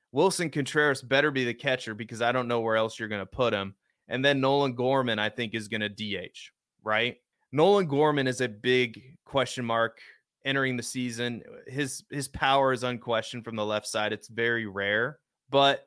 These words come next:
defensively, Brendan Donovan's the better option. And I think the Cardinals offseason needs to be all about how do we field the best defensive team and how do we field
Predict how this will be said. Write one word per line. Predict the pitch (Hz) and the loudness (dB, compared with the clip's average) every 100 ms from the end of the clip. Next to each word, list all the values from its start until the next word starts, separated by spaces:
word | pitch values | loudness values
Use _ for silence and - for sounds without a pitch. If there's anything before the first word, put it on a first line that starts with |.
| _ | _
defensively, | 131 127 139 143 147 151 156 165 165 - | -12 -4 0 0 0 -4 0 2 0 -4
Brendan | 131 147 156 131 | 0 2 2 2
Donovan's | 123 127 123 117 110 | 2 2 0 -4 -6
the | 113 | -8
better | 104 104 98 | -4 -4 -2
option. | 95 98 - 127 123 127 - | -2 -4 -6 -8 -8 -10 -4
And | 131 | 0
I | 127 | 0
think | 127 151 139 _ - | 0 -2 -4 _ -10
the | 127 | -8
Cardinals | - 151 151 139 123 | 0 2 2 0 0
offseason | 110 120 - 123 113 104 | 0 0 -2 -6 -6 -6
needs | 107 113 - | -6 -6 -10
to | 113 | -8
be | 107 | -6
all | - 110 117 | -2 0 0
about | 110 107 107 107 _ _ - | 2 2 2 0 _ _ -6
how | 135 143 | 0 2
do | 147 | 2
we | 135 | -2
field | - 131 123 | -2 -2 0
the | 113 | -2
best | 101 110 - _ _ _ - | 0 -2 -2 _ _ _ -10
defensive | 123 - - 139 160 196 190 | -10 -8 -2 -2 0 -2 -2
team | - 185 185 202 - _ _ - | -2 -2 -2 -4 -10 _ _ -6
and | 127 | 0
how | 143 | 0
do | 151 | 2
we | 139 | -2
field | 135 135 135 127 | -4 -2 0 0